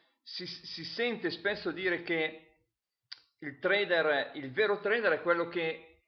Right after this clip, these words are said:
è in grado di guadagnare costantemente sui mercati.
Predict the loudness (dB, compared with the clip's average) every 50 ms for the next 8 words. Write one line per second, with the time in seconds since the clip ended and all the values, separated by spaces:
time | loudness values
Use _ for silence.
0 | _ _ 0 0 0 0 4 4 4 6 6 2 0 0 -2 -4 -4 -6 -10 -16
1 | -20 _ _ _ _ _ _ _ _ _ _ _ -20 -10 2 6 6 6 8 6
2 | 4 4 4 4 4 4 4 2 2 0 -2 -2 0 2 2 2 2 2 0 -2
3 | -2 0 0 0 0 -2 -4 -4 -2 -2 -2 -2 -6 -10 -16 -18 -10 -6 -4 -2
4 | -2 -2 -2 -2 0 0 0 0 0 -4 -6 -12